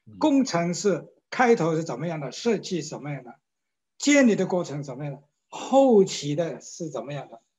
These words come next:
Speaker 2: 所以就是这本书。这本书也可以一方面是用来介绍我过往这些年日所做的工作，另外一方面呢，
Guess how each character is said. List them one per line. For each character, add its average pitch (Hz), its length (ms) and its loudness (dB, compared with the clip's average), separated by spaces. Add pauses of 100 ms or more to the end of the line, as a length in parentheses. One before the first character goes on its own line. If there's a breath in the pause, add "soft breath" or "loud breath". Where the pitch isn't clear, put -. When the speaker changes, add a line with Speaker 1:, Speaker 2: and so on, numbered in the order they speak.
(460)
Speaker 2:
所 208 240 0
以 185 100 6
就 185 160 -2
是 151 140 -8
这 160 120 -4
本 117 220 -10
书。 147 320 -12 (680)
这 254 140 6
本 185 160 -2
书 220 500 2 (280)
也 165 360 -2
可 202 200 2
以 196 240 2 (580)
一 233 140 0
方 226 220 2
面 196 120 -4
是 160 140 -6
用 175 120 0
来 156 120 -6
介 202 320 4
绍 156 400 -8 (240)
我 143 280 -8
过 220 260 2
往 147 260 -2
这 175 140 -6
些 208 160 2
年 156 360 -2
日 233 300 2
所 131 240 -6
做 190 240 -2
的 165 100 -4
工 214 260 2
作， 180 360 -4 (640)
另 262 300 4
外 226 180 6
一 208 80 2
方 202 260 2
面 160 160 -4
呢， 151 160 -10